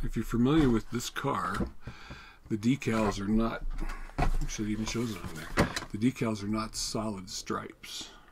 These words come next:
They're two stripes, a thick one and a thin one run together.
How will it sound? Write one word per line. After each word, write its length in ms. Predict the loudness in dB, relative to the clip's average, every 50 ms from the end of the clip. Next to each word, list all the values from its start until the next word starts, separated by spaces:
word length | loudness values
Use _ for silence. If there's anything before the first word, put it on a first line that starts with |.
| -20 -20 -20 -20 -20 -20 -14 -10 -8
They're 100 | -8 -8 -6
two 160 | -2 -2 -2
stripes, 680 | -2 -2 0 0 0 2 0 0 -2 -4 -10 -12 -12 -12 -10 -10 -10 -8 -10 -12 -14 -14 -16
a 40 | -10 -4 0
thick 200 | 0 0 2 4
one 180 | 4 6 6
and 120 | 6 6 4
a 60 | 2
thin 280 | 2 4 4 6 6
one 100 | 6 6
run 180 | 6 4 4 2 0
together. 420 | 0 -2 -2 -2 -4 -6 -10 -14